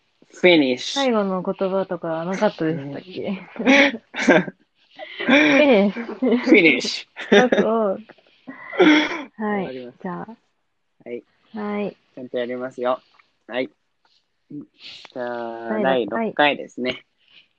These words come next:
Speaker 1: 今回もエフエム八八四をお聞きいただきありがとうございました。番組に関するフィードバックは、YouTubeコメント欄もしくはシャープエフエム八八四をつけて、
Speaker 2: はい。
Speaker 1: Twitterでつぶやいてください。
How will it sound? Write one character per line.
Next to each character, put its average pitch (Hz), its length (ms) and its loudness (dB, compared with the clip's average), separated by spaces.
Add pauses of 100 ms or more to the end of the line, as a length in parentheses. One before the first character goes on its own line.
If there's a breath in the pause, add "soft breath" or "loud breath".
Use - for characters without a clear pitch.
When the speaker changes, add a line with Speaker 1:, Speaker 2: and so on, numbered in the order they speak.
(140)
Speaker 1:
今 143 120 -8
回 143 200 2
も 95 300 -8
エ 123 80 -8
フ 131 100 -8
エ 131 120 -2
ム 131 100 -6
八 143 320 -6
八 135 280 -4
四 139 140 -4
を 117 80 -6
お 120 60 -6
聞 - 160 -20
き 117 100 -2
い 104 60 -4
た 110 120 -4
だ 123 120 0
き 123 120 -4
あ 120 60 0
り 123 80 -2
が 127 160 2
と 113 120 -6
う 104 40 -8
ご 110 80 -6
ざ 113 100 -4
い 113 60 -6
ま 113 160 -8
し - 80 -20
た。 120 220 -4 (520)
番 160 80 0
組 175 160 2
に 170 100 2
関 175 200 -2
す 185 100 -2
る 170 80 2
フ 160 80 -4
ィ 135 60 0
ー - 40 -4
ド 127 60 0
バ 123 140 4
ッ - 0 -
ク - 160 -12
は、 127 200 2
YouTube 147 460 -2
コ 151 140 -2
メ 151 120 0
ン 151 80 0
ト 151 120 -2
欄 107 180 -4
も 123 100 -6
し - 60 -16
く - 140 -6
は 113 100 0
シ 160 140 -6
ャ 156 60 -2
ー 156 40 -6
プ 117 180 -6
エ 123 40 -4
フ 139 160 -6
エ 135 80 -8
ム 143 80 -2
八 147 260 -6
八 151 220 -4
四 139 100 -6
を 117 60 -6
つ - 100 -20
け 113 100 -6
て、 - 140 -4
Speaker 2:
は 123 80 -2
い。 208 60 -12
Speaker 1:
Twitter 131 340 -2
で 127 80 -10
つ - 160 -10
ぶ 139 80 -6
や 135 80 0
い 127 60 -4
て - 60 -20
く 104 100 -12
だ 95 80 -8
さ 131 160 0
い。 - 80 -4